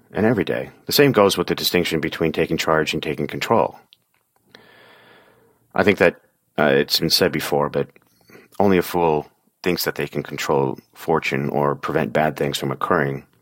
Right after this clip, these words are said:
through worry or even endless work. And only a tyrant thinks that they can determine everything other people do and say. And a wise person, on the other hand, takes responsibility for themselves and says,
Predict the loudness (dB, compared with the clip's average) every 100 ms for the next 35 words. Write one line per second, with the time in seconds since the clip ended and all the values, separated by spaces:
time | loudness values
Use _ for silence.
0 | _ -20 -20 -20 _ _ -4 -2 0 2
1 | 2 0 0 0 -2 -2 -2 -2 -2 -4
2 | -2 -2 -2 -18 _ _ -20 _ _ _
3 | -4 0 4 2 2 2 4 4 0 -2
4 | -2 -2 -4 -2 -2 -4 -4 0 0 2
5 | 0 -4 -6 -2 -2 -4 -8 -6 -6 -4
6 | -4 -2 0 0 0 -4 _ -20 _ _
7 | _ _ _ _ _ _ _ _ _ _
8 | _ -2 2 2 2 0 0 2 2 2
9 | 2 0 0 -2 -2 -4 -6 -4 -2 -4
10 | -2 -4 -2 -4 -2 -2 0 0 -2 -2
11 | 0 0 -4